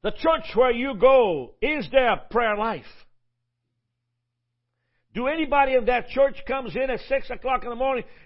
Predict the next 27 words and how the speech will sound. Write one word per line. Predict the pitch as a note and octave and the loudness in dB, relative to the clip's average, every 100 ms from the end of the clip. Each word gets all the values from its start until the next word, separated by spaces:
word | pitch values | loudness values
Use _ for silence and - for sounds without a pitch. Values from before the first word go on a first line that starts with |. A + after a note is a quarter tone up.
| - | -8
and | G3+ E3+ | -8 -6
pray | - C#4 D4 D4 C#4 G#3+ - | 2 6 8 8 8 6 2
throughout | F#3+ G#3 G#3 - | -2 0 0 -2
the | |
morning | F3+ A#3+ A#3 G#3 E3+ D3 | -2 0 0 -2 -8 -8
for | E3 | -6
the | D3+ | -4
life | E3 F3+ - | -4 -4 -4
of | D3 | -8
the | |
church | C#3 F3 D#3+ - _ - | -8 -4 -4 -6 _ -2
every | A3+ F3 D3+ - - | -2 0 -6 -10 -10
single | G#3 D#3+ C#3+ | -10 -8 -12
day? | A2 C#3+ G2+ E2 _ _ _ _ _ _ _ _ _ _ _ _ _ _ _ _ _ _ _ _ _ _ _ _ _ _ _ _ _ _ _ _ _ _ _ _ | -8 -8 -8 -14 _ _ _ _ _ _ _ _ _ _ _ _ _ _ _ _ _ _ _ _ _ _ _ _ _ _ _ _ _ _ _ _ _ _ _ _
When | C#3+ D3 | -8 -8
Jesus | A2+ A#3 F#3+ A3 C3+ | -6 -8 -4 -4 -4
referred | D3+ C3+ - G#3+ G#3 G3+ | -6 -6 -2 0 0 -4
to | F3+ | -6
the | D#3 | -8
temple, | - G3+ G3 - F#3 E3+ | -6 -6 -6 -6 -8 -8
He | C#3 | -10
called | A2 D#3 E3+ F3 D#3+ | -10 -4 -2 -2 -4
it | B2+ | -8
a | A2 | -10
life, | A2 C#3 D3 D3+ _ _ _ _ _ | -8 -6 -6 -10 _ _ _ _ _
a | B2 A#2 | -12 -12
house | - A#2+ B2 | -10 -8 -8